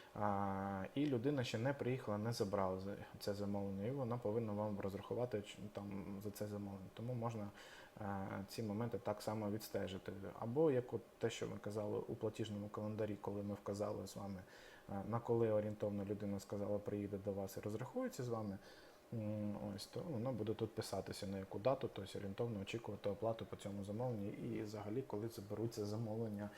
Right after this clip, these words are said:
е, з вашого офісу.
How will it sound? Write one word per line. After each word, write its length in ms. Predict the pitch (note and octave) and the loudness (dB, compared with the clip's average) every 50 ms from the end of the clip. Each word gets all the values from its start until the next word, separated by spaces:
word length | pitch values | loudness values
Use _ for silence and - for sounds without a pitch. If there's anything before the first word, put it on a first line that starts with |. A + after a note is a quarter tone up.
| - - | 2 4
е, 1160 | - G2+ G2+ - - - - - - - - - - - B2 B2 B2+ B2 A#2+ A#2+ A#2+ A#2 A#2+ A#2 | 4 4 4 2 -2 -6 -8 -10 -12 -14 -14 -6 2 4 6 8 8 8 6 6 4 4 4 2
з 60 | G#2+ G#2+ | 2 4
вашого 520 | A2+ B2+ B2+ - C3+ B2 A2+ A#2+ A#2 A2+ - - - - - - - - - A#2 - | 6 6 6 8 8 8 10 10 8 8 6 2 0 -2 -2 -4 -4 -6 -8 -2 6
офісу. 540 | - C3+ A2+ - - A2 - - - G#2+ F#2+ | 10 10 10 10 8 2 -4 0 0 0 0